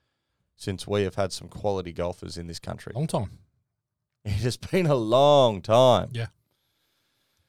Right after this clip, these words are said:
Speaker 1: Then they go to Singapore, Oklahoma, Washington, D C. Then they go to Spain. Then they go to England.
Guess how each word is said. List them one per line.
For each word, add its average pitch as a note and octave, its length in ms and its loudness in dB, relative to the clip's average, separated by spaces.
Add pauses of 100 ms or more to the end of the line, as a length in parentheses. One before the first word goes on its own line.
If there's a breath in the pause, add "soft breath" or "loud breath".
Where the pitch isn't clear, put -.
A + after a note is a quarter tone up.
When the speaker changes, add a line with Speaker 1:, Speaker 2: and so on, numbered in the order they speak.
(420)
Speaker 1:
Then C#3 200 6
they C#3 80 6
go B2+ 100 6
to A#2 80 4
Singapore, B2+ 680 -2
Oklahoma, G#2+ 560 -2
Washington, G2+ 440 -4
D G2 60 -2
C. G#2 240 -2
Then A#2 160 -4
they C3 80 -2
go C3+ 100 2
to B2+ 80 0
Spain. C#3 500 0
Then A2 160 -4
they B2 80 -4
go C3 120 2
to B2+ 100 2
England. C3+ 400 -6